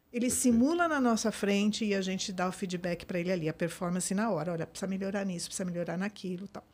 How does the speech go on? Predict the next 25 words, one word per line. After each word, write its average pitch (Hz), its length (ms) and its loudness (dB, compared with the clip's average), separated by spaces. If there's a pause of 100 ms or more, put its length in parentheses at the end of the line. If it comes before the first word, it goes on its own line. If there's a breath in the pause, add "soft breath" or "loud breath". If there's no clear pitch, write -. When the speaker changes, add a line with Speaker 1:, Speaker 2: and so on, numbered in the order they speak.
(500 loud breath)
Speaker 1:
E 202 80 0
a 202 60 0
gente 208 200 -2
percebeu 196 440 -2
que 208 160 -8
isso 208 260 -4
realmente 208 460 -2
faz 202 340 0
toda 190 280 -4
a - 20 -6
diferença. 175 600 -2 (460 loud breath)
É, 190 560 4 (640)
e 247 120 6
aí, 294 360 4 (640)
o 262 100 -2
que 339 140 -2
que 381 80 2
a - 20 4
gente 339 200 -4
percebeu? 196 580 -2
Que, - 300 -6
ao 240 100 10
longo 339 300 4
do 196 100 0
tempo, 196 560 -2